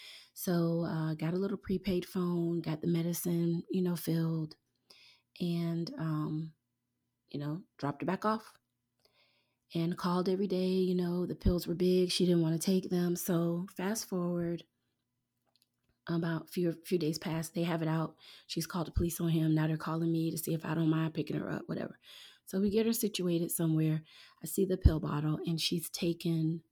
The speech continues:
maybe two pills, um, from a bottle of, uh, antibiotics that she should have been taking twice a day for ten days. And we were at about day five or six. So the bottle should have been half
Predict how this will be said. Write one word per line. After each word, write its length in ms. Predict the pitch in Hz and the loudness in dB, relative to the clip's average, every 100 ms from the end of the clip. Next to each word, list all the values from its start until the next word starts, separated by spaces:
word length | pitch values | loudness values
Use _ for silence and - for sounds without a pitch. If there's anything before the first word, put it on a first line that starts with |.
| _ _ - | _ _ -4
maybe 400 | 180 180 175 170 | 2 2 2 0
two 240 | - 175 | 0 -2
pills, 640 | 160 175 165 156 156 156 - _ - - _ _ _ _ - | 0 0 2 0 0 -4 -12 _ -20 -20 _ _ _ _ -4
um, 560 | 160 160 160 160 - - | 0 0 2 0 -2 -8
from 280 | - 165 165 | -8 -2 -2
a 20 | |
bottle 440 | 160 156 160 156 | 0 0 0 0
of, 240 | 156 156 - - | -2 -4 -10 -6
uh, 80 | |
antibiotics 540 | 147 170 165 160 156 - | -4 -2 -2 -2 -2 -4
that 80 | 156 | -4
she 120 | 160 | -4
should 200 | 160 165 | -4 -4
have 40 | |
been 140 | 165 160 | -4 -4
taking 300 | 160 151 160 | -4 -2 -4
twice 340 | 165 160 156 | -2 -4 -4
a 40 | 160 | -2
day 400 | 180 190 208 202 _ _ _ _ _ _ | 2 2 2 -2 _ _ _ _ _ _
for 920 | - - 165 165 160 156 160 160 - | -8 0 2 4 2 2 0 -2 -6
ten 220 | - 170 | -2 0
days. 340 | 170 185 175 165 | 2 2 2 2
And 100 | 156 | 2
we 140 | 170 | 2
were 100 | 165 | 2
at 120 | 156 | 0
about 340 | 160 151 156 - | -2 -4 -6 -4
day 140 | 160 | -4
five 280 | 160 156 160 | -4 -4 -2
or 60 | 156 | -2
six. 340 | - 226 - | -2 -4 -4
So 120 | 170 | -2
the 80 | 160 | -2
bottle 260 | 170 185 180 | 0 0 0
should 180 | - | 0
have 120 | 165 170 | -2 0
been 140 | 156 | 0
half 220 | 156 156 | 0 -2